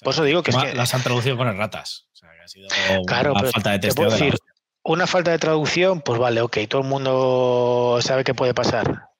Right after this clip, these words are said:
Speaker 1: Pero, coño, lo que es ya, eh, fallos en el libro que ye-, me, no, joder, que es que te faltan líneas, que en vez de ir a la página uno tienes que ir a la página dos, es decir, están cambiados lo de arriba con lo de abajo.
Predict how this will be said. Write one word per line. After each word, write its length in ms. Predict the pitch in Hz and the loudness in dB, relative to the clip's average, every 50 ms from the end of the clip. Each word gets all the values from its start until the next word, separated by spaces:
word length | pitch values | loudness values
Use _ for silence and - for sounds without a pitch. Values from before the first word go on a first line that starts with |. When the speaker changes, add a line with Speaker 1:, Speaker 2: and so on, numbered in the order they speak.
| _ _ - | _ _ -4
Speaker 1:
Pero, 220 | - 135 127 131 | -2 0 0 0
coño, 260 | - 151 156 151 139 | 0 -2 -2 0 0
lo 100 | 123 123 | 0 0
que 80 | - 143 | 0 -2
es 80 | 135 131 | -2 -2
ya, 340 | - 151 156 160 170 170 - - - | -2 0 2 2 2 0 0 0 0
eh, 320 | 165 156 156 160 156 147 | 0 2 2 2 2 2
fallos 560 | - - - - 175 175 143 127 113 - - - | 0 -2 0 2 2 2 2 2 0 -2 -2 -4
en 160 | - 156 135 | -4 -2 -2
el 440 | 127 120 120 117 117 117 117 117 120 127 | 0 0 2 2 2 2 2 2 2 2
libro 280 | 139 151 147 156 160 | 2 2 2 0 0
que 120 | 151 165 143 139 139 | 0 -2 -4 -4 -2
ye-, 140 | 143 143 | -2 -2
me, 140 | 139 143 143 | -2 -2 -4
no, 560 | 139 135 139 143 147 147 151 147 147 151 147 - - - - - - - - _ _ | -4 -2 -2 0 0 0 0 2 0 0 -2 -4 -6 -12 -12 -12 -12 -14 -16 _ _
joder, 240 | - - 147 143 147 | -8 -4 -2 -2 -2
que 80 | 143 147 | -2 -2
es 60 | - | -2
que 80 | - 135 | -2 -2
te 80 | 143 | 0
faltan 320 | - - 156 147 160 143 135 | 0 0 -2 -2 -2 -2 -2
líneas, 240 | 139 143 160 151 | -2 -2 -2 -2
que 340 | 135 139 135 127 120 120 123 | 0 0 0 0 0 0 0
en 80 | 139 135 | 0 2
vez 100 | 147 151 | 2 2
de 60 | 165 | 4
ir 100 | 160 165 | 4 4
a 40 | 160 | 4
la 120 | 160 151 139 | 2 2 2
página 300 | 143 - 143 143 147 160 | 0 0 0 -2 -2 -2
uno 120 | 170 170 | -2 -2
tienes 160 | - - - | -2 -2 -2
que 80 | - 156 | 0 0
ir 40 | 147 | 0
a 40 | |
la 80 | 135 123 | 0 0
página 260 | - - 139 131 120 | -2 -2 -2 -2 0
dos, 220 | 120 151 151 120 127 | 2 2 2 0 0
es 60 | 127 | -2
decir, 180 | 127 - - - | -2 0 0 0
están 180 | - 143 151 | 0 0 -2
cambiados 380 | 143 156 135 127 139 151 151 143 | -2 -2 0 0 0 0 2 2
lo 80 | 131 127 | 2 2
de 60 | 127 | 2
arriba 220 | 127 139 143 156 | 2 2 0 0
con 120 | - 143 131 | 0 0 0
lo 40 | |
de 80 | 120 110 | 0 2
abajo. 340 | 117 143 143 - - 107 | 0 0 -2 -2 -4 -8